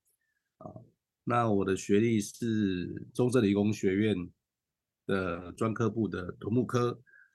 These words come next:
然后也回中正理工学院参加那个大学部插班念大学部，然后也是那个学校的研究所毕业。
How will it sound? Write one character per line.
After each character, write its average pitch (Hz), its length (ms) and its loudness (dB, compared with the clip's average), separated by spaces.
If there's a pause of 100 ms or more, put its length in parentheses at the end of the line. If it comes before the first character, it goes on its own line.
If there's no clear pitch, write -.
(100)
然 101 160 2
后 113 80 2
也 90 720 -2
回 107 300 2
中 127 260 -2
正 120 80 4
理 110 40 2
工 107 160 2
学 101 180 2
院 104 280 0
参 101 220 0
加 98 440 0
那 104 80 -4
个 92 140 -4
大 107 220 2
学 95 180 -2
部 101 240 -2
插 98 220 -2
班 98 380 -2 (180)
念 107 180 -2
大 101 180 2
学 90 160 -4
部， 87 300 -8 (520)
然 - 180 -4
后 107 120 2
也 87 140 0
是 98 300 -2
那 104 140 -2
个 98 120 -4
学 98 140 -2
校 95 200 -2
的 90 160 -4
研 92 180 -6
究 113 140 2
所 101 160 -6
毕 92 180 -6
业。 95 260 -6